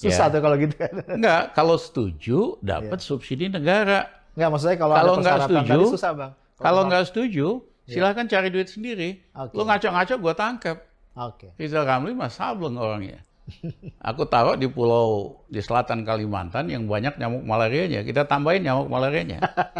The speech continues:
Speaker 1: <laughs>
Speaker 2: Kita
Speaker 1: Siap.
Speaker 2: taruh di situ.
Speaker 1: Oke.
Speaker 2: Ya kan? Sehingga kita ubah partai politik Indonesia yang sumber korupsi paling gede itu partai politik.
Speaker 1: Iya.
Speaker 2: Ya.
Speaker 1: Setuju.
Speaker 2: Sehingga betul-betul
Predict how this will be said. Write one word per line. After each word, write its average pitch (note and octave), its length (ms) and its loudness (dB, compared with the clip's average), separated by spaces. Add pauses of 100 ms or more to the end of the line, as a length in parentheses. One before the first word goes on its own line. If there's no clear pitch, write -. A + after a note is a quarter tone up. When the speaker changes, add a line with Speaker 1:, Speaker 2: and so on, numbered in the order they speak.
(220)
Speaker 1:
<laughs> - 600 -20
Speaker 2:
Kita A#2+ 160 -6
Speaker 1:
Siap. A#2+ 80 0
Speaker 2:
taruh E3 280 4
di B2+ 80 0
situ. D#3+ 240 -4 (560)
Speaker 1:
Oke. - 240 -16
Speaker 2:
Ya G#2+ 160 0
kan? G#2 320 -4 (160)
Sehingga F#3 320 0
kita G3+ 240 0
ubah C#3 560 2 (720)
partai D#3+ 240 0
politik D#3 480 -2
Indonesia C3+ 560 0
yang D#3+ 240 -2
sumber A#2+ 480 0
korupsi C#3+ 560 2
paling B2 240 -2
gede A#2+ 400 -4
itu E3+ 80 -8
partai A#2 320 -4
politik. D3 640 -6
Speaker 1:
Iya. A#2+ 160 -10 (680)
Speaker 2:
Ya. F2 240 -2
Speaker 1:
Setuju. A#2+ 400 -2
Speaker 2:
Sehingga B2+ 400 2
betul-betul C#3 1120 0